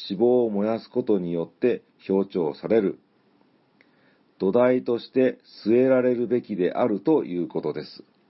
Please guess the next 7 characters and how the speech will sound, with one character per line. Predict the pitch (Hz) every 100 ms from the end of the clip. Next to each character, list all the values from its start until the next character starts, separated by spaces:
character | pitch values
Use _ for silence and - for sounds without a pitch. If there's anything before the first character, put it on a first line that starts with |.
| _ _ _ _ _ _ _ _ _ _ _ _ _ _
全 | - 127 143
焼 | 127 143 127 127
の | 117
捧 | - 107
げ | 110 113
物 | 113 107
と | 101 131 127